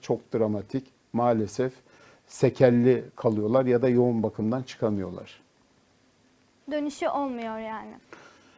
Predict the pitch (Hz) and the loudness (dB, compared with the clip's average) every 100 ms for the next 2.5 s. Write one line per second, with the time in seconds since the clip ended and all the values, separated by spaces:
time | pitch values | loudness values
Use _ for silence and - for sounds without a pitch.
0 | _ - 175 190 170 143 123 156 175 170 | _ 4 8 10 10 8 8 8 6 6
1 | 185 175 175 - 170 156 147 156 220 170 | 6 6 4 -2 0 4 6 6 4 2
2 | 113 92 - - - | 2 -2 -8 -16 -16